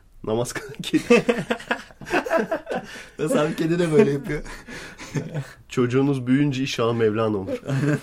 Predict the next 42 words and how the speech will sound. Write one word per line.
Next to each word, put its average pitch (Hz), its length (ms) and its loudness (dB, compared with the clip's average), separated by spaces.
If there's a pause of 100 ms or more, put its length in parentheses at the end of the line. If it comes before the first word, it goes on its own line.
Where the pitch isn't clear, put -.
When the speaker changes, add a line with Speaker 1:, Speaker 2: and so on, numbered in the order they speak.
(300)
Speaker 2:
<laughs> - 720 -20
Speaker 1:
Her 120 220 0
neyse. 147 340 4 (480)
Speaker 2:
Kısa 123 120 4
Speaker 1:
Orada 160 200 4
da 175 40 4
Speaker 2:
arayı 143 180 2
Speaker 1:
işte 139 140 -2
Speaker 2:
öyle 143 160 -4
mi 123 80 -6
demiş? - 340 -14
Speaker 1:
Ha, 139 240 4
şimdi 160 260 2
ona 165 300 6
şey 156 280 2
diyorlar. 98 420 0 (460)
Ee, 98 280 0
işte - 180 -4
oruç 160 320 0
tutuyormuş 143 480 0
bu 151 160 -6 (300)
hesapta. 110 560 -2 (420)
Bilmiyorum 110 340 -2
ne 98 80 -4
kadar 98 240 -2
doğru 143 200 0
da. 92 160 -4 (380)
Oruç 156 300 -2
tutuyormuş. 156 380 -2
Ondan 147 220 4
sonra 165 200 -2
da 156 100 -2
buna 156 120 0
gidip 156 200 -8
şey 147 180 0
Speaker 2:
Şey, 123 60 0
Speaker 1:
diyorlar. 95 220 0
Speaker 2:
poker 143 240 0
oynarken. 135 400 0
Speaker 1:
Böyle 135 220 2
bir 156 180 -6
<laughs> - 40 -20